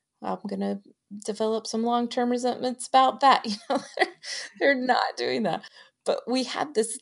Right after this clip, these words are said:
gauge inside of us as parents, like, "Uh-oh, you know, was that the, was that fair? I gave him a little bit more one-on-one time than the other one." And we can do that even when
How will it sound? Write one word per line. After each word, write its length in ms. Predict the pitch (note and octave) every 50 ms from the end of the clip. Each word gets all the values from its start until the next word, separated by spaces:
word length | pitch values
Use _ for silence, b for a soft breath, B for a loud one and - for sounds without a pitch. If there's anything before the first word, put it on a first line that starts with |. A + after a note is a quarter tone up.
| _ _ _ _ _ - _ _ _
gauge 400 | - B3 - F#4+ F#4 C4 G3 F3
inside 440 | F3 F3+ G3 G3+ - G3+ G3 G#3 G#3+
of 80 | F#3+
us 180 | E3+ D#3+ F3+ E3+
as 160 | F3+ F3 F3
parents, 500 | - - A#3 B3+ C4+ C4 - - - -
like, 200 | D#3+ D3+ D#3 -
"Uh-oh, 340 | G3 - - - D#3 D#3+ E3
you 160 | E3 D#3+ E3
know, 180 | D#3+ D#3 D#3 E3
was 140 | E3+ E3+ -
that 180 | E3+ F3+ - -
the, 120 | G#3 G#3 _ _ _
was 160 | F#3+ F3+ -
that 220 | G3+ G#3 - - -
fair? 360 | - A3 A#3 B3+ C4 C4+ C4
I 60 | A3+
gave 260 | G3+ G3+ G3 F#3 F#3
him 160 | - B3 C4 C4+
a 80 | C4
little 160 | C4 B3+ B3+
bit 240 | A#3+ B3 B3+ - -
more 240 | A3+ A#3 A#3+ A#3+ A#3+
one-on-one 480 | A#3+ A#3+ A#3+ A#3+ A#3 A3+ A#3 A3+ A#3 A#3
time 360 | A#3 A#3+ A3+ A3 A3+ A3 G3+
than 140 | - - G3+
the 140 | A3 A3+
other 180 | A#3 B3 B3 A#3+
one." 180 | A#3+ A#3 A#3 A#3 B B B B B B -
And 120 | A3 G#3+
we 120 | B3+ D4+ D4+
can 180 | - D4 C4+
do 160 | B3+ C#4 C4+
that 180 | B3+ C4+ C4 - -
even 380 | C#4 B3+ B3+ C4 C4 B3+ B3
when 280 | A#3+ A#3+ A#3+ A#3+ A#3+ A#3+